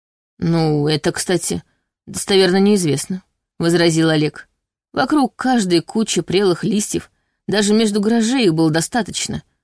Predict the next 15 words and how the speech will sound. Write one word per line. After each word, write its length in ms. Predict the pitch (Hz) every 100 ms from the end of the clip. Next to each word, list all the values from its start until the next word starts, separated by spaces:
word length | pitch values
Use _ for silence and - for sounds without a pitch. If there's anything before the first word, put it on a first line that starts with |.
| _ _ _ -
Сложно 420 | - 262 185 165
найти 360 | 165 165 -
на 120 | 196 160
них 240 | 185 175
какие-то 440 | 147 143 175 156
следы". 400 | 151 180 160 156 - _ _ _ _
"Тем 280 | - 202 190
не 100 | 175
менее, 440 | 202 262 175 143 - _
очень 400 | 202 247 - 175
на 120 | 160
это 140 | 180 -
похоже", 480 | 170 - 147 143 - _ _ _
настаивал 560 | 160 156 165 156 151 156
Иван. 300 | 143 147